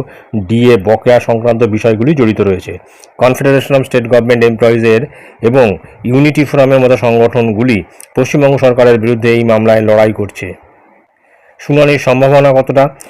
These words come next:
বলা হচ্ছে যে সতেরোটি কোর্টের মধ্যে ঊনসত্তর নম্বরে মামলাটি তালিকাভুক্ত হওয়ায় শুনানির সম্ভাবনা একশো শতাংশ। এর আগে ষোলোই মে দু হাজার পঁচিশের শেষ শুনানি হয়েছিল।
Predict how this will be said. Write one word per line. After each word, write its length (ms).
বলা 200
হচ্ছে 240
যে 120
সতেরোটি 560
কোর্টের 480
মধ্যে 400
ঊনসত্তর 500
নম্বরে 380
মামলাটি 460
তালিকাভুক্ত 520
হওয়ায় 420
শুনানির 400
সম্ভাবনা 600
একশো 280
শতাংশ। 420
এর 180
আগে 180
ষোলোই 320
মে 180
দু 120
হাজার 240
পঁচিশের 420
শেষ 240
শুনানি 360
হয়েছিল। 380